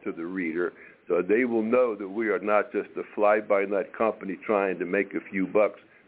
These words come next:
by telling lies. The Body Bio was founded as a second idea after the Neurolipid Research Foundation was started by Doctor Patricia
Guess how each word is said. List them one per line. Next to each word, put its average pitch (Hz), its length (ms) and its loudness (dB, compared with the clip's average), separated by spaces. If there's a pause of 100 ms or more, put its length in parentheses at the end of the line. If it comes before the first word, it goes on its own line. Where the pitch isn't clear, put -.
by 95 120 2
telling 92 500 0
lies. 95 380 4 (360)
The 87 60 -6
Body 107 340 0
Bio 170 380 0
was 113 180 -6 (160)
founded 110 540 -2 (440)
as 110 240 4
a 101 120 -2 (160)
second 143 400 0 (720)
idea 110 680 2 (300)
after 135 480 0
the 107 140 -4
Neurolipid 117 760 2
Research 101 580 0 (100)
Foundation 92 840 -4 (360)
was 101 160 4 (140)
started 101 420 2
by 101 140 0
Doctor 98 420 0
Patricia - 560 -6